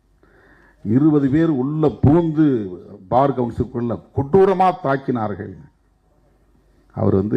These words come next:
இப்ப உயிர் போற நிலையில படுத்து கிடக்கிறாரு. பதினஞ்சு நாள் ஹாஸ்பிட்டல்ல கிடக்கிறாரு.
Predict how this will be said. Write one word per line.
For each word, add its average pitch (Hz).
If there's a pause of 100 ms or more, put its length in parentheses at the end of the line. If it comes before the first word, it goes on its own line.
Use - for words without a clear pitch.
இப்ப 98 (320)
உயிர் 120
போற 98 (100)
நிலையில 104
படுத்து 95
கிடக்கிறாரு. 87 (100)
பதினஞ்சு 98
நாள் 117
ஹாஸ்பிட்டல்ல 92
கிடக்கிறாரு. 82